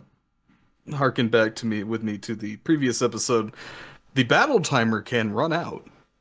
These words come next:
and you continual just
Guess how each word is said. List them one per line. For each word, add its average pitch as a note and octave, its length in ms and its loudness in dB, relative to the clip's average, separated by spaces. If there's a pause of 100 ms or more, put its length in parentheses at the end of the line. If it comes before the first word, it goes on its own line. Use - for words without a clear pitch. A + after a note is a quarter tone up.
(200)
and A#2+ 200 0
you C#3+ 80 0
continual C#3+ 800 0 (1300)
just - 320 -10